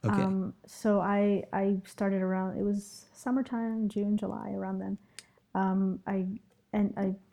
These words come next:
Speaker 2: wrapped up after the six weeks. So we're, we're talking, like, I think it's, like, the end of August. And
Speaker 1: This, this August?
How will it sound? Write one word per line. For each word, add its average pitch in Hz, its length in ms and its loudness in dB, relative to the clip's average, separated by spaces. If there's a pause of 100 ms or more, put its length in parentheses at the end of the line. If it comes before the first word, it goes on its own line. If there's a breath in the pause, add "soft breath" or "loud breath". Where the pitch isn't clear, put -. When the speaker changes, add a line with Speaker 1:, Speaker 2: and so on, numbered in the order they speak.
Speaker 2:
wrapped 185 320 -2
up 190 240 0 (140)
after 185 300 -4
the 185 100 -2
six - 240 -10
weeks. 190 180 -6
So 190 120 -2
we're, 180 200 0 (120)
we're 208 180 -4
talking, 190 340 -4
like, 180 240 -4
I 190 180 -4
think 214 140 -4
it's, 196 100 -4
like, 185 140 -4 (140)
the - 100 -10
end 180 160 -2
of 180 100 -4
August. 180 560 -6 (320)
And 190 480 2 (460 soft breath)
Speaker 1:
This, 120 220 2
this 127 260 0
August? 92 480 -2